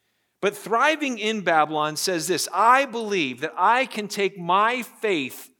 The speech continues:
in the God of the Bible, and I don't have to compromise my beliefs and my standards and my values,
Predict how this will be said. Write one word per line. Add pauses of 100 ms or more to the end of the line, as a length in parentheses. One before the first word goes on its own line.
(380)
in
the
God
of
the
Bible, (340)
and
I
don't
have
to
compromise
my
beliefs
and
my
standards
and
my
values,